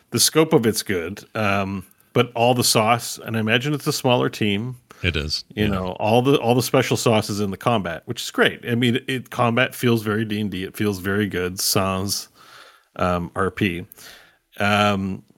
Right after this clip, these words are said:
Speaker 1: and the, but, you know, the dialogue and social interactions are like Strangers of Paradise, kind of, like, sometimes
Speaker 2: <laughs>
Speaker 1: they're not going for funny, and it's just so stilted and weird.
Speaker 2: Yeah.
Speaker 1: That you're like, it's hilarious.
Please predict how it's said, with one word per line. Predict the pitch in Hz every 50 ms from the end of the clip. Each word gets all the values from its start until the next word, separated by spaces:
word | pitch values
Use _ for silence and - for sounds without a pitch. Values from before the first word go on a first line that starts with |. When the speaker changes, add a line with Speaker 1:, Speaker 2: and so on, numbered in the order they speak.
| _ _ _ _ _ _ _ _ _ _ _ _ _ _ -
Speaker 1:
and | 123 120 117 117 95 - 53
the, | - - 95 95 95 - 113 147
but, | 123 131 151
you | 160 151
know, | 135 131 120
the | 110 107 127
dialogue | 117 107 135 123 135 151 165 156 139 131 127 127 131 135 147 - - - - -
and | - 123 113
social | - - 139 135 - - -
interactions | 131 120 - 120 104 104 107 104 - - 127 120 113 107 107 - - _ _ _ _ _ _ _ _ _ _ _ -
are | 113 113 107 107 110
like | 107 101 98 -
Strangers | - - - 127 123 127 123 127 117
of | 117 101 -
Paradise, | - 131 120 120 127 131 135 139 143 151 147 - - - - -
kind | - - 151 151 151
of, | 151 139 135 139 - -
like, | 127 127 117 113 110 - - - - - - _ _ _ _ _ -
sometimes | - - - 151 - - 170 165 165 165 170 160 - - - - - -
Speaker 2:
<laughs> | - - - -
Speaker 1:
they're | 135 135
not | 131 131 139 135 110
going | 120 120 123 135
for | - - 143
funny, | 123 - - 151 147 147 147 151 156 147 -
and | 117 117 117
it's | 117 -
just | - 139 123 -
so | - - 147 139
stilted | - - - - 127 131 131 127 147 135 120
and | 107 104 101
weird. | 101 104 110 123 139 160 160 160 156 _ - - - -
Speaker 2:
Yeah. | - 73 76 78 - - _ _ _ _ _ _ _ -
Speaker 1:
That | 139 131 123 123 131 127 -
you're | 139 127 127 131 123
like, | 120 113 110 107 107 123
it's | - 120 - -
hilarious. | - 131 110 104 104 113 143 165 190 202 208 208 - - -